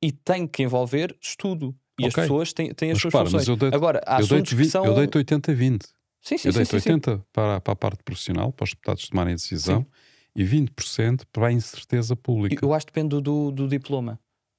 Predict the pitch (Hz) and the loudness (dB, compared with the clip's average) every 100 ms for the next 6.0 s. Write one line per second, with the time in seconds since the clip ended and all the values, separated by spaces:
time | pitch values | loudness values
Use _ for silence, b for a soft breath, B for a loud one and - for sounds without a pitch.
0 | _ _ _ _ _ _ - 165 165 - | _ _ _ _ _ _ 0 2 4 2
1 | 165 170 156 147 120 - 170 170 151 139 | 4 2 2 2 0 -2 -2 0 -2 -2
2 | 139 120 113 - 139 135 147 120 - 165 | -2 0 -2 -4 -2 -2 -2 -2 -2 -2
3 | 156 151 143 135 131 110 - 135 139 135 | 0 0 0 0 0 -2 -4 0 0 0
4 | 147 135 113 - 135 135 131 170 156 135 | -2 0 -2 -2 0 0 0 -2 -4 -2
5 | 135 123 117 - _ _ _ _ 143 147 | -2 -2 -6 -10 _ _ _ _ 0 0